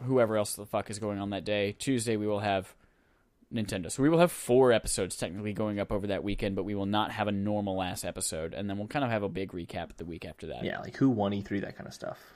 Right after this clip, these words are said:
Speaker 1: Right. So that's our roadmap. Again,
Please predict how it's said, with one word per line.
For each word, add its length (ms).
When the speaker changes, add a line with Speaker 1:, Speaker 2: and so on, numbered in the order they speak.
Speaker 1:
Right. 220
So 120
that's 180
our 80
roadmap. 420
Again, 460